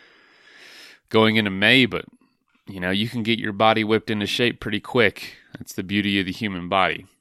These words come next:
Anyway, I'm, I'm going on a tangent if you haven't noticed. So, uh, the, the next <laughs> sponsor is Aftershocks. They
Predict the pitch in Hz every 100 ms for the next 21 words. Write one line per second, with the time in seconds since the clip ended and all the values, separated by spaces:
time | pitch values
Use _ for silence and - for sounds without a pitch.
0 | _ _ _ _ _ - 101 90 87 90
1 | 101 107 120 147 131 120 98 - 135 107
2 | 90 - 98 95 92 92 101 110 95 -
3 | - - - 101 101 98 98 95 101 95
4 | 104 104 120 123 - - - 139 117 107
5 | 101 95 85 85 101 107 - 98 98 80
6 | 80 - 95 101 104